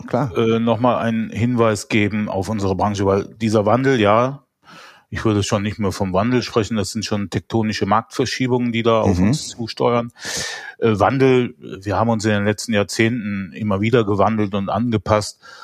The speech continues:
Speaker 2: und nach wie vor, auch nach zweiundvierzig oder dreiundvierzig Jahren, kann ich also nur sagen, es ist eine absolut top,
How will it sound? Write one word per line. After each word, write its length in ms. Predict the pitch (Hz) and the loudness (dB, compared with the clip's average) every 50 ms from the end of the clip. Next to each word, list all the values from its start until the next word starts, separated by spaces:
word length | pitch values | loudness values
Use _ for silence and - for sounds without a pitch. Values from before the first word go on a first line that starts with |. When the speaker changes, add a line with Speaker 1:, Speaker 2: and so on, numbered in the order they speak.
| - - - - _ | -20 -20 -20 -20 _
Speaker 2:
und 160 | _ - 110 | _ -4 0
nach 260 | 107 110 117 131 123 120 | 2 2 2 2 2 0
wie 80 | 120 | -2
vor, 280 | - - - 120 113 101 | -2 2 2 4 4 4
auch 160 | 95 92 85 | 2 0 -2
nach 180 | 92 98 92 - | -4 -6 -6 -6
zweiundvierzig 640 | - - 107 104 110 110 - - 110 101 - - | -4 -2 0 0 0 -2 -2 -2 -2 -2 0 -2
oder 120 | 92 90 87 | -2 -2 0
dreiundvierzig 580 | 87 92 101 101 92 - 101 85 - 85 - | 0 0 0 0 0 -4 -4 -6 -4 -6 -2
Jahren, 320 | 101 101 95 98 98 92 - _ _ _ _ _ _ _ _ _ | 0 2 2 2 -2 -4 -12 _ _ _ _ _ _ _ _ _
kann 140 | - 110 101 | -2 -2 2
ich 100 | 101 104 | 2 2
also 180 | 98 92 98 | 2 0 -2
nur 180 | 95 104 104 98 | -2 -2 -2 0
sagen, 340 | 92 95 92 92 95 98 85 - | 0 0 2 0 -2 -4 -6 -8
es 200 | 101 95 - - | -8 -8 -6 -6
ist 280 | 113 104 - - - _ _ _ | -6 -6 -6 -6 -12 _ _ _
eine 140 | _ 104 - | _ -4 -2
absolut 480 | - 92 90 - - - 95 92 90 - _ _ _ _ _ | -2 -4 -4 -8 -8 -6 -4 -6 -6 -8 _ _ _ _ _
top, 380 | - - 95 90 - - - | 0 0 0 0 -2 -10 -14